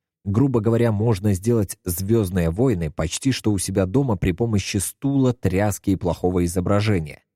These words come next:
Из-за пониженного качества сигнала компьютерная графика в скринлайфе выглядит гораздо убедительнее и реалистичнее.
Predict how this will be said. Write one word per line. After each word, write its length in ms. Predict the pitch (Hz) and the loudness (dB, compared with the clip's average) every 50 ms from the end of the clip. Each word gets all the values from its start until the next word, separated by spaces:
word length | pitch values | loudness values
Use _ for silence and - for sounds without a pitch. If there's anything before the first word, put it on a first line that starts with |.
| _ _ _ _ _ _ _ _ _ | _ _ _ _ _ _ _ _ _
Из-за 300 | 95 95 87 90 95 90 | -2 -2 0 0 -2 -2
пониженного 600 | - - 107 113 113 101 87 87 87 85 80 80 | 0 0 0 2 2 0 0 0 0 -2 -2 -2
качества 500 | - - 107 101 - - 78 - - 78 | -2 -2 -4 -4 -4 -6 -10 -8 -6 -6
сигнала 520 | - - 82 82 95 110 120 113 90 80 | -6 -4 -4 -2 -2 0 0 0 0 -2
компьютерная 640 | - - 87 90 - 123 110 - 104 95 95 90 90 | -2 -2 -4 -2 -2 -2 -2 -2 0 0 0 0 0
графика 440 | 92 113 117 113 - 95 78 - 90 | 0 0 -2 0 -2 -4 -4 -4 -4
в 60 | 80 | -4
скринлайфе 640 | - - - 90 87 90 90 98 117 120 110 - - | -6 -6 -4 -4 -2 -2 0 0 0 0 0 -2 -4
выглядит 520 | 87 90 117 117 104 104 101 90 101 90 90 | -2 0 0 0 0 0 0 0 -2 -4 -2
гораздо 420 | - 107 101 107 107 95 92 104 | -2 0 0 0 -2 0 0 0
убедительнее 880 | 101 98 92 98 98 95 92 127 139 120 - 120 117 113 110 113 110 110 | 0 0 0 -2 -2 -2 0 -2 -2 -2 -2 -2 0 0 2 2 2 0
и 180 | - - 123 | 0 0 0
реалистичнее. 1080 | 117 117 113 110 107 107 110 110 - - - - 139 123 - - - 87 76 - - _ | 2 2 2 2 2 2 2 0 -2 -4 -6 -8 -8 -6 -6 -6 -6 -6 -6 -8 -10 _